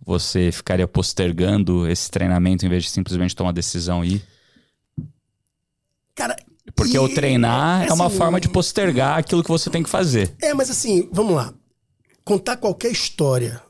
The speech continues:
Speaker 2: do presente pro passado é uma delícia.
Speaker 1: Uhum.
Speaker 2: Né?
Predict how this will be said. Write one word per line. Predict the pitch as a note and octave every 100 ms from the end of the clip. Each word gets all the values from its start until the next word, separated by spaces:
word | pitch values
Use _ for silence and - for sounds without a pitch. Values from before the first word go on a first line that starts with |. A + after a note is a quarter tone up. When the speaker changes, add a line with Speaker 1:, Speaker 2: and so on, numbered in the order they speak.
| _
Speaker 2:
do | D3
presente | C#3 D#3 C3 D3 -
pro | -
passado | - B2 - C#3 D3+
é |
uma | D#3+
delícia. | E3+ D3+ A2+ - - - -
Speaker 1:
Uhum. | A#2 G#2 F#2 F#2+ -
Speaker 2:
Né? | D3+ E3